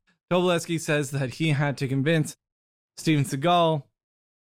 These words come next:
to say, uh, to realize that, like, this is,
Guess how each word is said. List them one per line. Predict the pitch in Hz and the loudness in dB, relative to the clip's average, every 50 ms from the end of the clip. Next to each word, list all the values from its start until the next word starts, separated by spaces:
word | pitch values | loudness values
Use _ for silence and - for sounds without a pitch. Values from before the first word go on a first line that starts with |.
| _ _ _ - 123 - | _ _ _ -8 -4 -2
to | 135 131 | -2 -2
say, | - - - 131 135 131 131 131 131 131 139 143 160 143 139 131 131 131 127 127 127 127 127 127 127 131 135 143 151 160 170 170 180 | -2 0 0 2 2 2 2 2 2 0 0 0 0 0 2 2 2 0 0 0 0 0 0 0 2 2 0 0 0 -2 -2 -2 -2
uh, | 180 160 | -4 -4
to | - - 156 | -2 -2 2
realize | 151 151 147 139 131 131 131 123 | 2 4 4 4 2 2 0 0
that, | 131 127 131 | -4 -4 -4
like, | 123 117 113 - - | -4 -6 -8 -6 -4
this | 143 147 139 - | -4 -4 -4 -2
is, | 147 135 135 131 131 131 131 127 127 123 - - | -2 0 0 0 0 0 0 -2 -2 -4 -8 -12